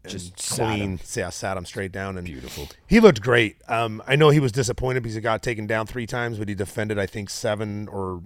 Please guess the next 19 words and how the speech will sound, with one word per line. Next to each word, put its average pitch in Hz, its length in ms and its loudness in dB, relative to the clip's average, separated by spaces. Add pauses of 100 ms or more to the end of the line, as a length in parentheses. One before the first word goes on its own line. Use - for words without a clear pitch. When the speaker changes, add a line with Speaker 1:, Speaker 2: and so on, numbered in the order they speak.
Speaker 1:
or 101 160 -10
eight, 131 300 -4 (380)
maybe, 113 240 -2
maybe 104 280 2
nine. 107 340 0 (460)
Um, 107 420 -4 (260)
and 147 180 6
he 147 140 4
didn't 123 240 0
do 110 180 -2
anything 104 320 -2
to 110 300 -4
Beneil 101 340 -4
once 98 240 -4
he 101 80 -10
was 95 260 -4
on 98 160 -4
top 92 260 -4
anyway. 104 420 -4